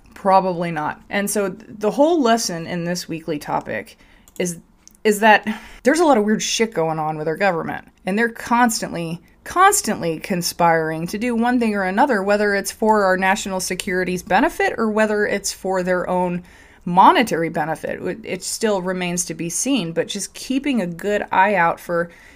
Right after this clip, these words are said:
you know, people, if they tell you something, they said they were witness to something, why would they put themselves out there just to throw confusion and manipulation in the mix, especially if they don't have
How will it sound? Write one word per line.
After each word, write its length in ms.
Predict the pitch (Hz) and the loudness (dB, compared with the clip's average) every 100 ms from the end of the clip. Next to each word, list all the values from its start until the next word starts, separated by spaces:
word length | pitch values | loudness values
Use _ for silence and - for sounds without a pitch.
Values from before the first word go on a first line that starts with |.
| - | -8
you 100 | 214 | -4
know, 180 | 220 208 _ _ - 190 | -2 -4 _ _ -20 -14
people, 420 | - 302 339 320 220 - | -6 -2 0 0 -2 -6
if 160 | 220 | -4
they 120 | 208 196 | -2 -2
tell 300 | - 240 269 | 0 2 4
you 140 | 285 | 2
something, 480 | 285 254 240 254 240 | 2 0 0 -2 0
they 80 | 196 | -2
said 240 | 214 190 | -2 0
they 100 | 180 | 0
were 180 | 165 156 | 0 -2
witness 440 | 185 214 233 226 | -2 -2 -2 -2
to 100 | 233 | -4
something, 580 | 226 214 220 214 214 220 - - - - | -2 -2 -2 -4 -6 -8 -16 -20 -20 -6
why 260 | 170 190 | 4 6
would 220 | 277 330 262 | 6 2 0
they 120 | 277 | 0
put 220 | 247 233 | 0 -2
themselves 460 | 247 240 226 202 185 | -2 0 0 0 0
out 220 | 190 190 | 0 0
there 160 | 175 | -2
just 580 | 165 160 190 220 - - | -2 -4 0 0 0 -4
to 480 | - 262 240 233 233 - _ | -4 -2 -2 -2 -4 -6 _
throw 680 | - - 202 214 208 202 196 | -20 -10 0 2 4 4 2
confusion 680 | 196 208 190 202 202 185 190 | 0 -4 -4 -4 -4 -2 -2
and 120 | 185 | -2
manipulation 720 | 180 175 170 175 165 160 170 | -2 -2 0 0 0 -2 -8
in 120 | 139 | -8
the 80 | 139 | -8
mix, 400 | 160 - - - | -8 -10 -8 -10
especially 580 | - - 277 302 302 214 | -8 0 2 2 0 0
if 140 | 185 | -2
they 140 | - 185 | -4 -6
don't 380 | 170 165 175 - | 0 0 0 -4
have 640 | - 190 175 170 165 | -8 0 2 2 -2